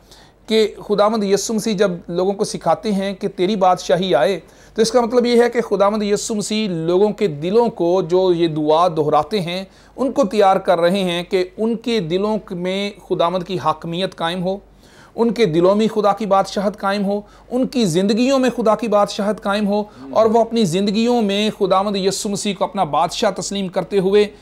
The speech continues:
अपने आप को उसके खादम बनाते हुए उसकी वफादारी, उसकी खिदमत के लिए तैयार करें। इसका एक और पहलू ये भी है कि ये दुआ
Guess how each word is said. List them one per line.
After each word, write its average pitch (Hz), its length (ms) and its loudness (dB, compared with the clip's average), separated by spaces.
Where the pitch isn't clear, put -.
अपने 208 260 -2
आप 180 280 2
को 190 220 2
उसके 185 300 -6
खादम 202 420 0
बनाते 190 300 0
हुए 185 320 0
उसकी 175 300 -4
वफादारी, 170 500 0
उसकी 165 200 -4
खिदमत 151 320 -6
के 156 100 -4
लिए 143 80 0
तैयार 135 280 -4
करें। 135 260 -10
इसका 254 200 2
एक 294 120 4
और 294 100 6
पहलू 254 280 2
ये 214 180 2
भी 208 100 2
है 139 200 0
कि 247 60 0
ये 226 300 2
दुआ 202 580 2